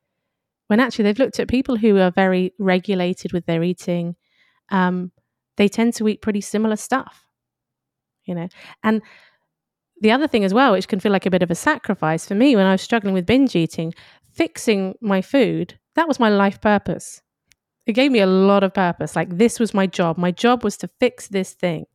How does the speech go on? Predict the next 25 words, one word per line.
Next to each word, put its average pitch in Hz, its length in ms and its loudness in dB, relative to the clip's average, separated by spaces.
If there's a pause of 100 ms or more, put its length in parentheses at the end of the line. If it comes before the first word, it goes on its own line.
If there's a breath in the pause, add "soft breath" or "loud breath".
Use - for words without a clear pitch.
(1040)
And 214 180 0
so 214 360 2 (180 loud breath)
whether 247 280 2
I 233 100 2
felt 208 240 -4
good 262 160 2
about 185 240 0
myself 170 420 -4
or 180 40 -6
whether 180 220 2
I 175 80 0
felt 180 220 -4
bad 226 220 2
about 170 200 -4
myself 160 520 -8 (240)
hinged 208 560 -2
on, 185 260 0 (480)
like, 190 220 -4
how 208 240 0
was 208 100 0
I 208 100 2
doing 208 300 0
with 202 160 -2
my 202 140 0
food? 196 340 0